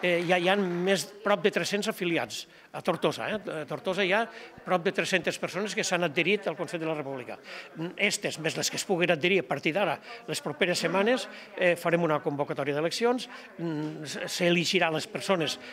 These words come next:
que han de portar l'estructura, nosaltres ja plegarem com a, com a grup impulsor i ells seran els que decidiran quin és el programa d'activitats d'ara en endavant.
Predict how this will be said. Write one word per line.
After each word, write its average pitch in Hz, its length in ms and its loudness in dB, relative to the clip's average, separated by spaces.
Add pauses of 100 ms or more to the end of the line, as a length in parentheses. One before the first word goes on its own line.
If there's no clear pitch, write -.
(120)
que 190 80 4
han 175 120 4
de 180 80 4
portar 156 320 2
l'estructura, 233 480 0
nosaltres 185 400 0
ja 170 160 4 (400)
plegarem 175 480 2 (160)
com 165 160 0
a, 131 420 -2
com 131 220 -8
a 120 100 -8
grup 175 220 -4
impulsor 180 480 -4 (320)
i 180 160 2
ells 190 160 -2 (140)
seran 196 260 2
els 233 100 -6
que 180 140 -2
decidiran 170 480 -4
quin 196 240 -6
és 165 80 -8
el 214 80 -6
programa 160 260 -4
d'activitats 165 560 -6 (240)
d'ara 151 220 -2
en 135 80 -8
endavant. 110 320 -8